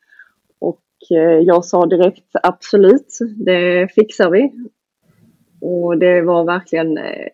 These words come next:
så underbart att få vara med att skapa, eh, den här afton för, för det här paret och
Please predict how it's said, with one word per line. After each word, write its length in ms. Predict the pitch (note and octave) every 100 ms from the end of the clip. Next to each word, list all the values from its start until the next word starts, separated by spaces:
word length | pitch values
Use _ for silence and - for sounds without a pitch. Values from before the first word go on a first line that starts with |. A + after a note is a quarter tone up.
| - - -
så 260 | - F#3+
underbart 680 | F#3 F#3+ F3+ D3+ D#3 F3+ -
att 180 | E3+ _
få 120 | E3+
vara 120 | F3
med 420 | F3 D3 D#3 F#3 -
att 160 | E3+
skapa, 720 | - E3+ E3+ - D3+ D3 F#3+ F#3+ -
eh, 260 | D#3+ - -
den 160 | D#3+
här 220 | D3 -
afton 560 | E3 _ - D3 E3 F3+ _ _
för, 420 | D3 C#3 C#3 D3 E3 _
för 100 | D#3
det 80 | D#3+
här 280 | D#3+ D3+ -
paret 540 | F3+ D3 C3+ D#3 -
och 180 | -